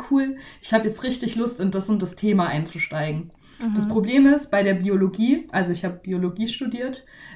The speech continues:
Speaker 1: ähm, da ist es halt so, du hast so ein Thema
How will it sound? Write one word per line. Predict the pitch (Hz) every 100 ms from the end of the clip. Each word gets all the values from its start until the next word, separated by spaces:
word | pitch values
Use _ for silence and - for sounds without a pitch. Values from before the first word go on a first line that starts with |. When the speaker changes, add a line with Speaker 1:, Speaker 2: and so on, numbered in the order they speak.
| -
Speaker 1:
ähm, | 185 190 190 196
da | 185
ist | 226 240
es | -
halt | 190 185
so, | 202 240 302 339 - - -
du | 185 214
hast | 214 226
so | 254
ein | 240 214
Thema | - 269 277 285 311